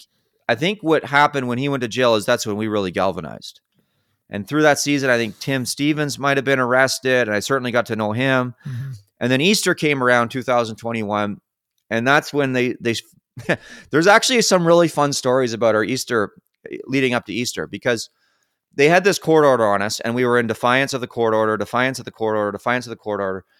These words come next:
Speaker 1: And they would s-, put cops outside our church, and we wouldn't let the cops on our property. We told them, "We don't want 'em here. You're not allowed here. You're not allowed in our building. We don't want you here." And so they decided to leave us alone in that way, but they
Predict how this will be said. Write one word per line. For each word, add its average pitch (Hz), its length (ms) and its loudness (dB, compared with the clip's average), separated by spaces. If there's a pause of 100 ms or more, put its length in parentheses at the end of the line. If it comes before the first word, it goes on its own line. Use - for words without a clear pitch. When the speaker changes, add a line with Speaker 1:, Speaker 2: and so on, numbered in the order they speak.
(280)
Speaker 1:
And 120 160 -6
they 139 80 4
would 135 140 -2
s-, - 160 -8
put 175 240 -2
cops 156 400 0
outside 123 380 0
our 107 100 2
church, 143 460 0 (160)
and 110 100 -2
we 123 60 0
wouldn't 175 180 0
let 175 140 2
the 139 80 -8
cops 131 320 2
on 123 100 0
our 107 80 -2
property. 110 420 0
We 92 120 -6
told 117 180 0
them, 110 80 -2
"We 110 60 -2
don't 123 140 0
want 127 160 0
'em 117 100 -4
here. 113 100 0
You're 110 80 0
not 117 140 0
allowed 107 260 2
here. 101 200 0
You're 101 100 0
not 120 100 4
allowed 123 140 4
in 113 80 0
our 104 80 -2
building. 101 400 -4
We 104 100 -8
don't 104 120 -6
want 101 200 -8
you 95 60 -14
here." 87 180 -6
And 98 100 -6
so 117 160 -4
they 117 180 -2
decided 143 500 0
to 120 100 -10
leave 117 160 -4
us 110 140 -6
alone 107 260 -4
in 95 60 -8
that 123 180 0
way, 101 120 -2
but 95 160 -8
they 113 160 -4